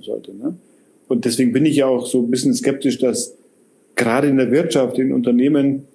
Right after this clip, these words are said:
eben momentan so gerne dieses, dieses, äh, diese Überschrift oder dieses, dieser Slogan, äh, Diversität in aller Munde ist, weil natürlich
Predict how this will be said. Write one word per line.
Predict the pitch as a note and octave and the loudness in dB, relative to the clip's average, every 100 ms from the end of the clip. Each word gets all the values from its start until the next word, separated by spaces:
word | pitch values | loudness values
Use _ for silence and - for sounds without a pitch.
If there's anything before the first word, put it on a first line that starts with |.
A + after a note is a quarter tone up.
| - - _ _ | -20 -20 _ _
eben | C3+ B2+ | 0 2
momentan | C3 C3 A#2 A#2 C3+ B2+ | 4 2 2 0 2 2
so | B2+ | 2
gerne | A2+ A#2 B2 B2+ | 2 2 2 2
dieses, | A2 A2+ A#2 A2 - | 0 0 0 -2 -2
dieses, | B2 A#2 A2+ - | 0 2 0 -2
äh, | A#2+ A#2+ A#2 | -2 -2 -2
diese | A2 A#2+ | -2 0
Überschrift | C3+ C3+ B2 - A#2+ B2 | 0 0 0 0 -2 0
oder | A#2 | -2
dieses, | A2+ A2+ A2 G#2+ | -2 -4 -6 -6
dieser | A#2 A#2 | -2 -2
Slogan, | G#2+ A#2+ B2 B2 A#2+ - _ _ _ | 0 0 2 0 -2 -8 _ _ _
äh, | A#2+ | -2
Diversität | A2 B2+ C3 A#2 - D3 D#3 - - - - - | 2 2 4 2 2 2 2 -4 -8 -18 -14 -6
in | C#3+ | -4
aller | C#3 C3+ B2+ | -2 0 2
Munde | A#2+ C#3+ B2+ B2 | 2 2 2 2
ist, | E3 - - _ _ _ _ _ - | 0 -6 -12 _ _ _ _ _ -12
weil | C3 C3 B2+ B2 | -2 0 2 2
natürlich | B2 D3 F3 D#3+ - | 0 0 0 0 -4